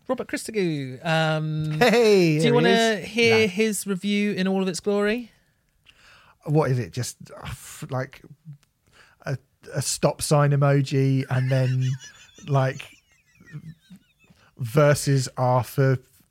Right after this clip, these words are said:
Speaker 2: okay, yeah, I'm, I'm trying to guess it. Stop sign emoji, verses are a, a long in the ether. Sometimes cabbages don't make sense, but here we are. <laughs> Like, is that it?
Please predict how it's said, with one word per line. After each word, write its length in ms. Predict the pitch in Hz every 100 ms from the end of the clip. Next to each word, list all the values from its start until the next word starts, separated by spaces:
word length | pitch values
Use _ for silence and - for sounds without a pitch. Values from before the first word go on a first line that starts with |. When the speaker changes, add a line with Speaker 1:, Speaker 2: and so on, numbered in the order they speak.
| _
Speaker 2:
okay, 260 | 139 165 165
yeah, 300 | 156 156 143
I'm, 160 | 156 160
I'm 80 | 165
trying 160 | 190
to 60 | 151
guess 280 | 165 151 -
it. 180 | 113 - -
Stop 300 | - 208 220
sign 180 | 175 165
emoji, 640 | 151 147 143 135 139 135 135 _ _ _ _ -
verses 600 | 131 165 180 - 139 131
are 420 | 123 123 127 120 - _ _ _ _ _ _ -
a, 120 | 135 143
a 60 |
long 320 | 143 156 170
in 100 | 147
the 140 | 127 120 120
ether. 420 | 117 - 127 135 - _
Sometimes 520 | - 180 165 165 147
cabbages 520 | - 151 165 131 117
don't 200 | - 127
make 200 | 123 120
sense, 300 | - 135 143
but 160 | - 127
here 180 | 151 147
we 160 | 147
are. 260 | 151 123 110 -
<laughs> 140 | - -
Like, 200 | - -
is 40 |
that 180 | 143 190
it? 680 | 415 494 523 - 508 - 480